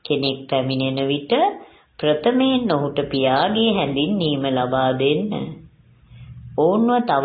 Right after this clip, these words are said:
දුරටත් වටහා ගැනීමට හැකිවන්නේ ඔවුන් ඇල්ෆා සිහි කරන විට පමණයි. ප්‍රථමයෙන් ඇල්ෆා වටහා නොගෙන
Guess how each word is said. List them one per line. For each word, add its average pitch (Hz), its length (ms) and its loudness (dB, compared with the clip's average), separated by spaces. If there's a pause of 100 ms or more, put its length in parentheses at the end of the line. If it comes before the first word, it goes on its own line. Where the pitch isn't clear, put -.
දුරටත් 143 600 0
වටහා 143 500 0
ගැනීමට 156 680 0
හැකිවන්නේ 139 960 -2 (1400)
ඔවුන් 143 340 2
ඇල්ෆා 175 580 2
සිහි 190 320 -2
කරන 139 380 0
විට 135 260 -4 (420)
පමණයි. 135 720 -4 (4000)
ප්‍රථමයෙන් 139 760 -2
ඇල්ෆා 143 520 -2
වටහා 160 420 -2
නොගෙන 135 420 -2